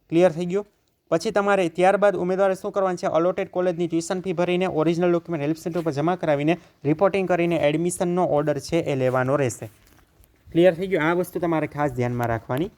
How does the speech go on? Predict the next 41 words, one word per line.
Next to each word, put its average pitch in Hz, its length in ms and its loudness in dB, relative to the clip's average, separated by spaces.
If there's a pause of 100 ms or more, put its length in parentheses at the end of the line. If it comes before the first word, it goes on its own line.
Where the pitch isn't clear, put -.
(120)
છે. 127 120 -2 (260)
તો - 60 -4
એટલે 165 340 2
તમારે 185 240 2 (100)
ચાર 175 160 4 (100)
રાઉન્ડ 175 240 0
હતા 180 160 -4
એની 151 140 -6
સમજૂતી 151 400 -2
આપી 135 240 -2
દીધી 110 240 -4
છે. 113 100 -8 (400)
ટૂંકમાં 190 360 2
તમને 196 220 0
કહી 202 140 0
દઉં, 175 160 2
જો 160 120 0
પહેલો 185 280 2
રાઉન્ડ, 185 260 0 (240)
બીજો 170 280 2
રાઉન્ડ 180 300 2
અથવા 165 240 -4
તો 160 120 -4
ત્રીજો 160 320 2
રાઉન્ડ, 110 160 -4 (280)
ત્રણમાંથી 190 520 2
જો 190 60 2
તમે 180 280 -2
લોકોને 180 300 -2
કોઈને 180 180 0 (200)
એડમિશન 180 360 0 (100)
મળ્યું 170 300 4
જ 170 120 -4
નથી 196 240 -6 (280)
તો 202 180 0
તમે 196 220 -2
ચોથા 190 320 -4
રાઉન્ડમાં 185 300 0
ભાગ 170 220 2
લઈ 151 160 0
શકશો. 107 300 -12